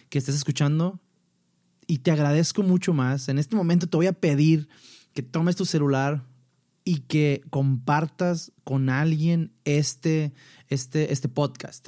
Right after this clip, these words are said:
este episodio. Te voy a pedir que lo hagas, que me ayudes con eso, porque yo sé que hay, hay algo de valor en este, en este, en este episodio. Entonces, eso es lo que te voy a pedir.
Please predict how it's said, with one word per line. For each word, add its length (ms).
este 280
episodio. 520
Te 80
voy 120
a 120
pedir 300
que 100
lo 180
hagas, 300
que 140
me 100
ayudes 400
con 180
eso, 360
porque 220
yo 80
sé 180
que 340
hay, 220
hay 220
algo 280
de 80
valor 320
en 100
este, 380
en 80
este, 320
en 80
este 120
episodio. 360
Entonces, 400
eso 200
es 40
lo 80
que 80
te 80
voy 120
a 100
pedir. 360